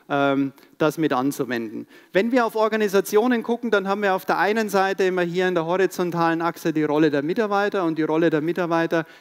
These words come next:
geht stark von Umsetzerrollen bis hin zu Gestalterrollen. Und wenn wir aufs Organisationsdesign gucken, dann haben, kommen wir von einer starken Steuerung bis hin zur Selbstorganisation. Und was wir sehen, ist, dass wir unterschiedlichste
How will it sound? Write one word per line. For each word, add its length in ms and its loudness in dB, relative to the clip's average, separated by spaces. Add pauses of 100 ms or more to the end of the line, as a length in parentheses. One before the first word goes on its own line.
geht 180 -2
stark 380 -2
von 180 -4
Umsetzerrollen 1000 0
bis 220 -2
hin 400 2
zu 200 -4
Gestalterrollen. 800 -2 (640)
Und 160 -2
wenn 160 2
wir 100 4
aufs 160 -2
Organisationsdesign 1120 2
gucken, 320 -2
dann 200 0
haben, 260 0
kommen 220 -2
wir 100 2
von 160 -2
einer 60 -2
starken 400 -4
Steuerung 640 -2
bis 180 -2
hin 180 -2
zur 160 -4
Selbstorganisation. 1120 -6 (760)
Und 340 0 (140)
was 240 0
wir 160 2
sehen, 320 2
ist, 180 2
dass 180 2
wir 140 4
unterschiedlichste 880 2